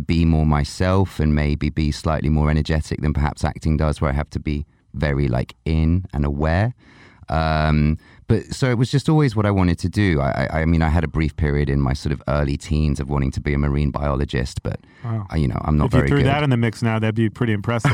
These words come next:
Speaker 2: you
Speaker 1: <laughs> Right,
Speaker 2: know,
Speaker 1: exactly,
Speaker 2: with everything
Speaker 1: yeah.
Speaker 2: else you got going
Speaker 1: I'd
Speaker 2: on.
Speaker 1: actually have something sort of
Speaker 2: <laughs>
Speaker 1: tangible to do for the
Speaker 2: Right.
Speaker 1: world rather than just sort of
Speaker 2: Yeah.
Speaker 1: fart around pretending to be other people.
Speaker 2: Yes.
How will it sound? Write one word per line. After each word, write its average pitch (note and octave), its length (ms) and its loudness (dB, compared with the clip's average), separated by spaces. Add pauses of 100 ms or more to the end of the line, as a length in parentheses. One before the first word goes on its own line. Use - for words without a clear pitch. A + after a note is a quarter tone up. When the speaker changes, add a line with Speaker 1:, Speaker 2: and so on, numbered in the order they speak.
Speaker 2:
you F#3 100 6
Speaker 1:
<laughs> - 20 -
Right, B2 200 4
Speaker 2:
know, C3 40 0
Speaker 1:
exactly, B2 320 2
Speaker 2:
with B2 60 4
everything A#2+ 200 4
Speaker 1:
yeah. C3 60 2
Speaker 2:
else B2+ 140 0
you A#2+ 100 2
got A2 140 0
going A#2 200 0
Speaker 1:
I'd A2+ 80 4
Speaker 2:
on. B2 40 4
Speaker 1:
actually A#2+ 260 0
have A2+ 160 2
something G#2 340 2
sort C#3+ 160 0
of - 80 0
Speaker 2:
<laughs> - 140 2
Speaker 1:
tangible F#2+ 480 2
to G#2 160 2
do F#2+ 220 2
for - 120 0
the E2+ 80 0
Speaker 2:
Right. E2+ 100 4
Speaker 1:
world E2+ 280 2
rather F#2 260 2
than F2+ 160 2
just F2 220 0
sort - 140 0
of A#2 60 4
Speaker 2:
Yeah. G#2 80 -2
Speaker 1:
fart F2+ 280 0
around E2+ 220 2
pretending E2 360 0
to - 80 -4
be E2 100 2
other D#2+ 180 0
people. F#2+ 380 0
Speaker 2:
Yes. A2 340 -4